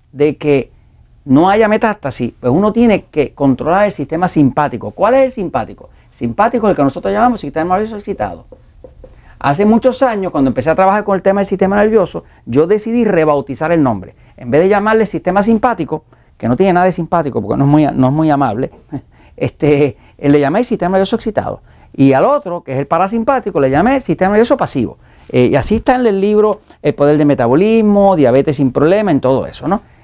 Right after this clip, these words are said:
Porque me gusta que la, la gente me pueda entender, ¿no? Evito las palabras médicas todo lo que pueda. Ahora, usted tiene que tratar, si quiere controlar un cáncer, tiene que tratar de tranquilizar el sistema simpático, el sistema nervioso excitado.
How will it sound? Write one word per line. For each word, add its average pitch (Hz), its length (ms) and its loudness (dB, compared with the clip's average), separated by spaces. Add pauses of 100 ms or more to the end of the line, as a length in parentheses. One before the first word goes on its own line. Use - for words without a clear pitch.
(160)
Porque 143 240 0
me 147 100 0
gusta 202 640 -2
que 143 180 0
la, 131 180 -2 (160)
la 131 200 0
gente 202 260 0
me 151 140 0
pueda 165 240 0
entender, 123 500 0
¿no? 170 200 0 (220)
Evito 147 340 2
las 180 100 -2
palabras 143 340 -2
médicas 160 360 0
todo 135 200 0
lo 143 80 -2
que 135 120 -8
pueda. 101 200 -16
Ahora, 120 240 -4 (360)
usted 226 340 0
tiene 262 280 -2
que 190 140 -2
tratar, 160 560 -2
si - 140 -4
quiere 190 180 2
controlar 190 340 -2
un 185 80 -4
cáncer, 180 320 -4
tiene 160 200 -2
que 170 100 -2
tratar 180 320 -2
de 147 100 -2
tranquilizar 127 480 -4
el 156 80 0
sistema 127 280 -2
simpático, 104 420 -6
el 110 40 -18
sistema 135 280 -8
nervioso 139 300 -2
excitado. 107 440 -4